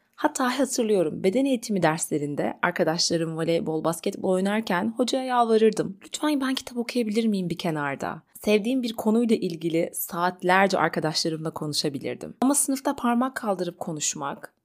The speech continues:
benim için ölüm gibi bir şeydi. Yıllarca sessiz, az arkadaşa sahip, kitap okumayı ve etrafı izlemeyi seven bir çocuk olduğum için ezildim. Hem ailem hem de arkadaşlarım tarafından. Ama sonra bir şeyler oldu. Ne olduğunu ben tam olarak hatırlamıyorum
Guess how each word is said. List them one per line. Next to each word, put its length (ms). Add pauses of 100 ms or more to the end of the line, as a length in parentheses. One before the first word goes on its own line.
(120)
benim 200
için 380
ölüm 240
gibi 240
bir 80
şeydi. 440 (600)
Yıllarca 480
sessiz, 760 (260)
az 160
arkadaşa 500
sahip, 600
kitap 260
okumayı 380
ve 40
etrafı 520
izlemeyi 440
seven 400
bir 60
çocuk 300
olduğum 300
için 300
ezildim. 480 (120)
Hem 220
ailem 540 (120)
hem 220
de 60
arkadaşlarım 640
tarafından. 640 (200)
Ama 180
sonra 640
bir 60
şeyler 320
oldu. 440 (140)
Ne 120
olduğunu 360
ben 180
tam 180
olarak 280
hatırlamıyorum 800